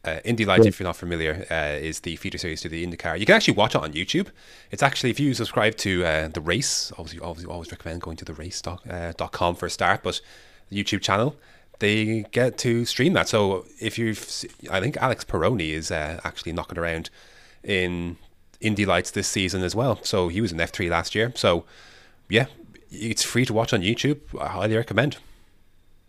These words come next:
Speaker 2: Yeah, it's, it's a good, good series to watch if you've got time.
Speaker 1: What did you make of the, uh, the Smollett Sargent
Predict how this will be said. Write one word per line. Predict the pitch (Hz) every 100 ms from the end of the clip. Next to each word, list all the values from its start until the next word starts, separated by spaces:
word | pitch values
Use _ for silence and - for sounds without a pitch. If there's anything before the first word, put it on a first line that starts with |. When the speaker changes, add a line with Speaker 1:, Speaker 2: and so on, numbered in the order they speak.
| - -
Speaker 2:
Yeah, | 95 -
it's, | 98
it's | 104 - -
a |
good, | 110 101 - -
good | 131
series | 123 98 -
to | 98
watch | 101 -
if | -
you've | 98
got | 98
time. | - 110 104 - -
Speaker 1:
What | 143
did | 185 196
you |
make | 180 151 127 -
of | 104 101 -
the, | 101 95
uh, | 85 82 82
the | 95 87 82 80 80 82 87
Smollett | - 104 90 85 82
Sargent | - 92 82 92 80 - - -